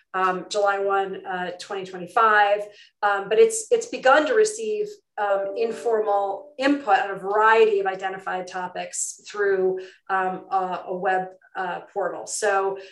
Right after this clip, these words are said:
um, there's just a lot happening in this space federally, um, on, uh, the state level, and, uh, we're keeping an eye on all of it, um, including, you know, trends and, and what is, um,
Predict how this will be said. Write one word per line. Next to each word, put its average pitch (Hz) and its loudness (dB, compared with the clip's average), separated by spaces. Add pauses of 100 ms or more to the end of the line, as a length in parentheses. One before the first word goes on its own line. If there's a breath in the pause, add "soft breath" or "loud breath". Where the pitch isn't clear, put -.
(120)
um, 202 -2
there's 247 4
just - -4
a - -2
lot 208 0
happening 208 -6
in 196 -4
this 196 -4
space - -4 (360 soft breath)
federally, 233 6 (300 soft breath)
um, 190 2
on, 185 -6
uh, 180 -6
the 185 -12
state 220 6
level, 202 2 (280 loud breath)
and, 190 -4
uh, 190 -6
we're 214 2
keeping 220 -8
an 208 -4
eye 208 -2
on 190 -6
all 196 -2
of 202 -4
it, - -12 (140)
um, 180 -4
including, 226 -2
you 190 -10
know, 180 -10
trends 285 0 (280 soft breath)
and, 196 -4 (120)
and 190 -8
what 190 -2
is, 190 -8
um, 185 -2